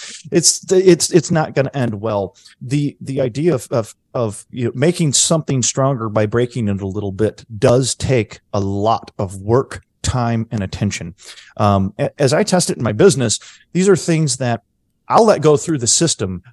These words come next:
but it's, I'm not gonna keep my, I, I'm not gonna take my eyes off of it, right? I'm gonna watch as things break because I've done it before where I've gone through and I, I've let something through a system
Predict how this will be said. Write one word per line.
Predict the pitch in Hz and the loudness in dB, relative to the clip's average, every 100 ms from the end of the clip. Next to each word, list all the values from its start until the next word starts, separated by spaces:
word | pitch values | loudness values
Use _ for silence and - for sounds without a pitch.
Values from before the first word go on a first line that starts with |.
| - | 0
but | 131 - | 0 0
it's, | 139 - - | -6 -4 -2
I'm | 143 | 2
not | 175 233 | 2 2
gonna | 156 | 0
keep | 170 131 | -2 -6
my, | 113 113 | -6 -2
I, | 123 147 | -2 0
I'm | 147 | 0
not | 208 | 2
gonna | 190 | 2
take | 180 127 | 2 2
my | 104 | 2
eyes | 101 92 90 | 2 0 -4
off | 80 82 | -8 -10
of | 82 | -12
it, | - _ | -14 _
right? | 123 127 139 | 2 4 4
I'm | 147 180 | 2 2
gonna | 196 151 | 0 -2
watch | 123 123 160 120 - - - | -2 -2 0 0 -2 -6 2
as | 131 123 - | 4 6 4
things | - 127 113 | 2 2 2
break | - 113 156 - | 2 2 2 0
because | 135 139 160 | -2 0 0
I've | 233 | 0
done | 165 | 0
it | 156 120 | -2 -4
before | - 208 113 | 2 4 6
where | 113 | 4
I've | 107 | 2
gone | 127 123 | 2 0
through | 107 127 127 123 | 2 4 4 4
and | 113 110 | 0 0
I, | 117 - - | -4 -6 -6
I've | 120 | -2
let | 110 147 - | 2 0 2
something | - 127 110 | -2 0 0
through | 139 113 | 2 2
a | |
system | - 190 98 95 | 2 0 0 -6